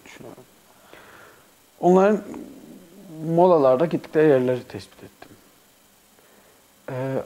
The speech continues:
önce bu paketlerin üstünde olan hastane resimlerinin olduğu, işte onların içmemeleri, kullanmamaları gerektiğini, bağımlı oldukları noktanın tam bu süre olduğunu, e, belirten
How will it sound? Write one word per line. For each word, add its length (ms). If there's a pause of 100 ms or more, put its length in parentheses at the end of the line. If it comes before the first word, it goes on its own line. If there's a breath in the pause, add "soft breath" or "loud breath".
(120)
önce 460 (320)
bu 220
paketlerin 580
üstünde 420
olan 300
hastane 640
resimlerinin 920 (520 loud breath)
olduğu, 640
işte 240
onların 400 (600)
içmemeleri, 680
kullanmamaları 720
gerektiğini, 640 (400 loud breath)
bağımlı 340
oldukları 600 (220)
noktanın 360
tam 320
bu 40
süre 260
olduğunu, 760 (760 soft breath)
e, 180
belirten 500